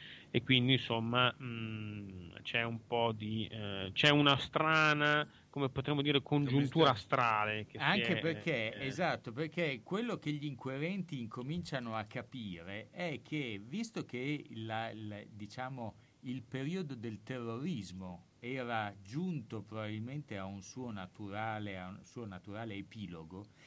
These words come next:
Speaker 2: eh, la mafia e la camorra, che si erano ritrovate a, eh, mettere in piedi questo sistema, questa nuova strategia del terrore,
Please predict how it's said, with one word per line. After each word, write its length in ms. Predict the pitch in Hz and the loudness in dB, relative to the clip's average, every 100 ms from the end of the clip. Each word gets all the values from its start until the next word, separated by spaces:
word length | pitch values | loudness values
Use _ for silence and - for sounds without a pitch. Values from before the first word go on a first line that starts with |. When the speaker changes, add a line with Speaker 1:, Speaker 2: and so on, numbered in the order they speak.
| - - - | -20 -20 -20
Speaker 2:
eh, 1000 | - 147 147 139 139 135 135 135 135 139 | -4 0 0 0 -4 -4 -4 -6 -6 -6
la 240 | 165 165 208 | -2 0 0
mafia 400 | 202 233 233 151 | 0 0 0 -2
e 40 | |
la 140 | 131 127 | -2 -2
camorra, 760 | 147 147 113 95 92 95 113 | -2 0 -2 -2 -4 -6 -6
che 180 | 151 117 | -6 -8
si 180 | - 139 | -6 -4
erano 340 | 165 120 107 | -2 -4 -4
ritrovate 1080 | 107 107 107 104 107 127 143 143 120 110 - | -4 -4 -6 -6 -4 -4 -4 -6 -6 -6 -8
a, 380 | - 107 131 117 | -6 -4 -4 -6
eh, 260 | 107 98 101 - 110 107 104 - - 117 | -8 -8 -12 -14 -14 -14 -14 -16 -18 -14
mettere 400 | 98 131 151 113 | -10 -8 -6 -6
in 120 | 104 95 | -6 -6
piedi 480 | 113 139 151 120 | -6 -4 -4 -6
questo 460 | - 120 127 120 117 | -8 -8 -8 -8 -12
sistema, 800 | - - 92 - 127 135 110 98 | -10 -10 -12 -8 -6 -4 -6 -8
questa 360 | 107 101 - | -8 -10 -8
nuova 460 | 104 110 131 139 110 | -8 -6 -6 -6 -6
strategia 800 | - 107 104 95 104 98 139 123 | -8 -8 -8 -6 -8 -8 -8 -8
del 260 | 101 92 | -8 -10
terrore, 720 | - 104 95 131 165 110 95 | -8 -8 -6 -4 -2 -4 -6